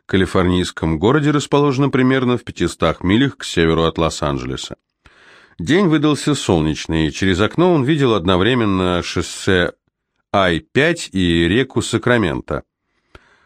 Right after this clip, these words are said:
Он пока не определился насчёт рек.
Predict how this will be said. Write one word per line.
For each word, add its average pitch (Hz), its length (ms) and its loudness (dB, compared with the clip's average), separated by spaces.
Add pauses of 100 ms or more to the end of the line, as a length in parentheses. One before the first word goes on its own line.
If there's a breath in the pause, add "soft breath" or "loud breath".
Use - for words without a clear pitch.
(160 soft breath)
Он 139 260 4
пока 131 680 2
не 123 160 2
определился 123 640 0
насчёт 92 580 0
рек. 113 500 -2